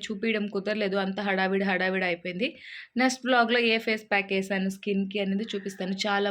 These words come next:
బాగుంటుందండి, డెడ్ సెల్స్ అన్నీ చనిపోయి ఫేస్ అనేది చాలా క్లియర్గా ఉంటుంది. నెక్స్ట్ వ్లాగ్‌లో మీకు చూపిస్తా.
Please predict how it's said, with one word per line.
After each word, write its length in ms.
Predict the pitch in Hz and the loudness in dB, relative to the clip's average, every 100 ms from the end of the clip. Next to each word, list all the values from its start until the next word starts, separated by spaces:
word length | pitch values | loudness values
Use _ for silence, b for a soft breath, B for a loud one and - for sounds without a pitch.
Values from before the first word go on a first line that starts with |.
| 190 | 0
బాగుంటుందండి, 600 | 190 190 196 190 180 226 196 | 0 -2 -2 -2 -2 -2 0
డెడ్ 180 | 190 - | -2 -2
సెల్స్ 220 | 208 196 190 | -6 -4 -4
అన్నీ 220 | 190 214 214 | -2 -2 -4
చనిపోయి 380 | 190 190 208 233 B B B B - | -6 -4 -2 -4 B B B B -4
ఫేస్ 200 | 220 226 226 | -2 0 0
అనేది 200 | 220 226 214 | 0 -2 0
చాలా 300 | 202 214 233 240 | 2 2 0 0
క్లియర్గా 380 | 208 196 190 190 180 | 0 0 0 -2 -2
ఉంటుంది. 360 | 180 175 220 330 - - _ b b - | -4 -4 -4 -6 -10 -20 _ b b -4
నెక్స్ట్ 220 | 202 196 220 | -2 -2 0
వ్లాగ్‌లో 280 | 190 190 180 | 0 0 -4
మీకు 140 | 180 | -4
చూపిస్తా. 400 | 196 190 - 220 | -6 -6 -8 -8